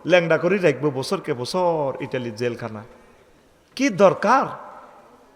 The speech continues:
ফেডারলাই এত দরকার কি? তুই ব্রাজিলে তো করে হাফে খাইয়েলা, ব্রাজিলে কালাইয়ে গুণ মারিয়েলা,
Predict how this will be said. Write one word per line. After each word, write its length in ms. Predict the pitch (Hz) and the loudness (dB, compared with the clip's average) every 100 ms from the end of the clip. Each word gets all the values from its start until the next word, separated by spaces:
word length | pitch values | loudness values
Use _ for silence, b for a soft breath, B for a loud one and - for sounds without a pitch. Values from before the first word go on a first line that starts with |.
| _ - | _ 0
ফেডারলাই 500 | 196 208 214 277 294 | 2 6 6 8 8
এত 220 | 240 226 | 6 4
দরকার 440 | 175 196 190 214 | 6 6 6 4
কি? 280 | 202 311 233 - B B B | 8 8 8 2 B B B
তুই 100 | 220 | 0
ব্রাজিলে 440 | 165 208 208 254 | 4 6 6 2
তো 140 | 254 226 | 2 4
করে 160 | 226 | 6
হাফে 260 | 208 202 202 | 6 4 4
খাইয়েলা, 420 | 208 226 202 147 - - - - - B B 156 | 4 6 6 4 -2 -16 -20 -20 -20 B B 6
ব্রাজিলে 400 | 190 190 240 247 | 8 8 6 6
কালাইয়ে 380 | 226 208 226 | 6 8 6
গুণ 140 | 247 262 | 6 4
মারিয়েলা, 500 | 240 208 226 208 | 4 8 8 8